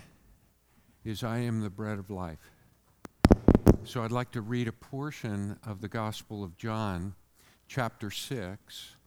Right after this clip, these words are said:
and only a portion because this is the longest chapter. Of course, chapters are,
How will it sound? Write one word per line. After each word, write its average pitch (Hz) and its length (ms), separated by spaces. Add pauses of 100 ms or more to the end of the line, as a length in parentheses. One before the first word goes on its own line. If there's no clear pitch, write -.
(4000)
and 131 140
only 175 320
a 113 40
portion 123 520
because 123 400
this - 180
is 160 140
the 131 80
longest 139 580
chapter. 127 800 (2500)
Of 120 140
course, 127 280
chapters 127 720
are, 104 340